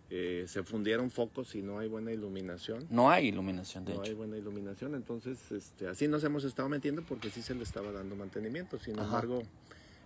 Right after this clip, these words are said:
Speaker 1: eh, en últimas fechas ya no, ya no está en mantenimiento, eh, diariamente como debe de ser.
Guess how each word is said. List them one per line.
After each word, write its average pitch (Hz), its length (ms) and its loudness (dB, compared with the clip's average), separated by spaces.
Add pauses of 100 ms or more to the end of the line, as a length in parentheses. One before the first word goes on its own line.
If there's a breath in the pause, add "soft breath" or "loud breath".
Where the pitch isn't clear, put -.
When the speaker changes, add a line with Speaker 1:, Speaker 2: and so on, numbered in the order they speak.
Speaker 1:
eh, 98 260 0
en 107 120 2
últimas 139 360 4
fechas 143 360 4
ya 123 140 4
no, 123 340 2 (160)
ya 120 160 0
no 127 120 2
está 123 200 -4
en 123 80 0
mantenimiento, 110 680 -4 (680 soft breath)
eh, 90 480 0
diariamente 113 600 4
como 95 280 -4
debe 101 200 0
de 95 100 -2
ser. - 240 -4